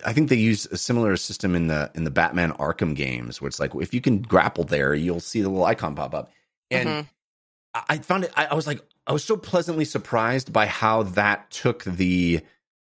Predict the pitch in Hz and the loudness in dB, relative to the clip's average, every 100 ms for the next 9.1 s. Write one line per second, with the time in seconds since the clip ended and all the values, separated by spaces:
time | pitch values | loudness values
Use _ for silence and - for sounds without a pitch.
0 | _ _ _ - 110 - - - - 113 | _ _ _ 2 2 2 -4 -4 4 6
1 | 135 - - - 113 110 - 92 101 98 | 6 2 -4 2 6 6 4 6 8 8
2 | 95 82 - _ _ _ _ _ _ _ | 4 -2 -12 _ _ _ _ _ _ _
3 | _ _ - 117 117 123 107 117 - _ | _ _ -2 2 4 2 2 -2 -6 _
4 | - - 113 101 98 - 107 107 107 107 | -8 0 4 4 2 0 2 2 2 4
5 | 92 90 92 98 90 82 - 92 95 92 | 4 4 4 4 4 2 2 4 4 4
6 | 90 82 82 85 - - 101 - 104 95 | 4 4 4 0 0 2 2 4 4 4
7 | 156 147 139 143 98 92 92 - - 98 | 4 6 4 6 6 6 4 0 -2 0
8 | 95 92 90 82 76 98 92 90 90 98 | 2 2 2 0 0 0 2 2 2 0